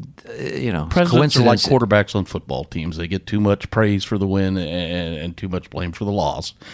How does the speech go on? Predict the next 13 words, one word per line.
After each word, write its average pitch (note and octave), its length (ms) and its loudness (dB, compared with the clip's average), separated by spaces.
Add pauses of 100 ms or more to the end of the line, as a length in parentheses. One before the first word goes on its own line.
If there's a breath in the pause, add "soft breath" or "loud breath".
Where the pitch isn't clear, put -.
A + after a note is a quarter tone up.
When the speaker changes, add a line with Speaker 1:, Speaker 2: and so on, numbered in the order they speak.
(300 loud breath)
Speaker 2:
However, G#2+ 520 4
in A2 120 2
this A2 220 0
instance, G2 560 0
you G2 120 0
have A#2 220 -2
to G2 60 -8
put G#2 180 -4
everything G2+ 460 0
in D#2+ 140 -8
a E2 160 -4
historical D#2 560 -8
context. - 760 -10